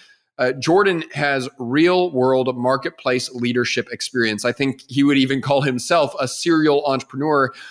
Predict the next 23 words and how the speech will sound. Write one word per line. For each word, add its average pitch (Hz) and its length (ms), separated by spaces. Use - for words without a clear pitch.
and 139 360
has 139 440
gone 151 440
through 190 460
being 160 240
the 151 60
C 196 260
E 160 80
O 156 140
of 135 380
multiple 151 500
different 170 360
organizations, 135 1000
uh, 127 320
has 127 320
seen 165 180
his 160 160
organizations 143 720
be 117 220
acquired, 180 680
and 120 200
has 139 280
operated 175 600